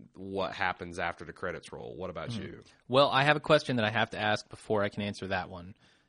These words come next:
Speaker 2: Uh, and that question is, was, was Cole actually a detective when he went to Carcosa?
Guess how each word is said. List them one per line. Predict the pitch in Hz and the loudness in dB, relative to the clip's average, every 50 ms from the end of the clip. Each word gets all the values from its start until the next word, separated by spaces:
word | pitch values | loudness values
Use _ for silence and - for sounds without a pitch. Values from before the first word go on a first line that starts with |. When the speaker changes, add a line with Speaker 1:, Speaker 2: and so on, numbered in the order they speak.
| _ _ _ _ _ _ - | _ _ _ _ _ _ 0
Speaker 2:
Uh, | 110 110 107 101 92 - | 2 2 2 2 0 0
and | 113 120 120 | 0 0 2
that | 113 113 - | 0 0 2
question | - 139 123 - - 131 117 | 2 2 2 2 -2 -4 0
is, | 117 120 110 107 104 101 98 98 - - - _ _ _ _ _ _ _ _ _ _ _ _ _ _ _ _ _ _ _ _ _ _ _ _ - | 2 2 4 4 4 2 0 -4 -8 -10 -14 _ _ _ _ _ _ _ _ _ _ _ _ _ _ _ _ _ _ _ _ _ _ _ _ -8
was, | 104 110 107 104 110 120 127 147 165 175 185 190 196 185 175 - - - _ _ _ _ - _ _ _ _ _ _ _ _ _ _ _ _ _ _ _ _ _ _ _ _ | -8 -8 -6 2 4 8 8 8 8 8 4 2 -2 -4 -8 -12 -16 -18 _ _ _ _ -20 _ _ _ _ _ _ _ _ _ _ _ _ _ _ _ _ _ _ _ _
was | 120 117 113 117 139 170 208 226 226 220 208 196 190 - - - - - _ _ | -10 -4 4 6 8 8 8 6 4 2 -2 -6 -8 -10 -14 -20 -20 -20 _ _
Cole | - - - 165 156 147 139 135 135 135 135 - - - - | -2 4 6 6 8 8 6 6 6 4 4 2 0 -2 4
actually | 120 127 143 151 - - - - 147 135 135 139 135 131 131 131 127 131 131 127 - - _ _ _ _ - | 6 6 6 6 4 -2 -4 -4 -4 -2 0 0 0 2 2 0 0 -2 -2 -6 -8 -16 _ _ _ _ -8
a | 117 | -6
detective | 113 117 113 - - - - - 170 - _ - 107 95 92 | -4 -4 -6 -6 -8 -4 0 0 0 0 _ -4 -4 -4 -4
when | 101 101 101 | -4 -4 -4
he | 107 110 110 | -4 -6 -6
went | 101 107 107 107 101 98 - | -6 -4 -4 -4 -4 -8 -12
to | - - 110 104 101 | -8 -6 -4 -4 -4
Carcosa? | - - 104 92 - - - 92 82 - - - - - | -6 -6 -8 -8 -8 -10 -12 -12 -12 -12 -16 -18 -18 -20